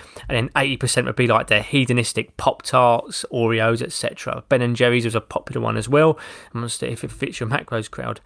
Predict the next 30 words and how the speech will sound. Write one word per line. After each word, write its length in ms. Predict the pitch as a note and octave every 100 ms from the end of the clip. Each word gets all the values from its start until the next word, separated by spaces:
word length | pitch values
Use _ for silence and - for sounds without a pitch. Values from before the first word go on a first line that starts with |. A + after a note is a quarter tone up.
| - - -
But 80 | E3
then 100 | F#3+
you 60 |
get 180 | - C3+
the 140 | D#3+ - -
other 300 | E3+ G#3+ D3
side 480 | - D3 A2 G#2+ A2 -
of 140 | C#3+
the 60 | C3+
coin, 320 | - A#2+ A2+
and 120 | A2+
that's 240 | D#3+ F3 -
the 240 | D#3 C#3+
people 380 | - D#3+ D3+ C#3+
where 400 | C#3 C#3 C#3 C3+ - - - - - _ -
if 140 | A3
it 120 | -
fits 360 | - - F#3 -
your 80 | D#3
macros, 680 | E3 - - B2+ B2+ F3 -
to 120 | C#3+
them, 260 | B2 E3 C3
it's 180 | B2+ E3+
not 180 | E3+
so 240 | - D#3 D3
much 760 | D3 C#3 - _ - - - - _ _ _ _ -
hedonistic 640 | - D3+ C#3 C3+ - A#2+
food, 440 | - E3 B2+ C3 -
it 180 | E3
is 400 | E3+ C#3 C3 -